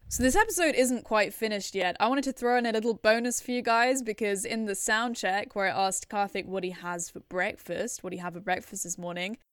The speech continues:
he gave a really, really interesting answer. So I just wanted to throw that in as a bonus. Maybe you'll learn some cool things about smoothies. Here we go. Quick sound check.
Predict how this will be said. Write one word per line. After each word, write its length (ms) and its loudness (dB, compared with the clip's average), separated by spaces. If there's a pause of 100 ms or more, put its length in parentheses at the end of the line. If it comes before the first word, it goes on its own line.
he 140 -2
gave 180 -2
a 80 2
really, 300 0
really 240 2
interesting 400 -6
answer. 420 -4 (100)
So 180 0
I 80 6
just 160 -2
wanted 180 -4
to 60 -4
throw 280 -2
that 140 0
in 100 -2
as 120 -4
a 60 -6
bonus. 540 2 (280)
Maybe 240 4
you'll 140 4
learn 200 2
some 160 -6
cool 220 -4
things 240 -4
about 220 2
smoothies. 560 -6 (120)
Here 160 2
we 100 6
go. 200 0 (120)
Quick 140 6
sound 320 6
check. 480 8